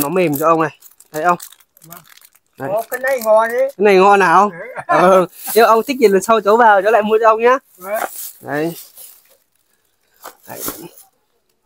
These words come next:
Speaker 2: Cái này ngon lắm
Speaker 1: Đấy,
Speaker 2: đấy.
Speaker 1: ông, à, cứ ăn đi.
Speaker 2: Đấy.
Speaker 1: Đấy, một tí nữa thì, à, cháu Lực xé,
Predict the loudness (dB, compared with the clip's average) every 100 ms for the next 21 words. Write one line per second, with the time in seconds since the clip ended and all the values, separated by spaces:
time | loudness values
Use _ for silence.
0 | _ _ _ _ _ _ _ _ _ _
1 | -20 -16 -12 -8 -8 -8 -12 -10 -4 0
2 | 2 0 0 0 0 0 -2 -4 _ _
3 | _ _ -18 -18 _ _ _ _ _ _
4 | _ _ -8 -6 -4 -2 0 0 2 4
5 | 4 2 -2 -6 -8 -4 -2 0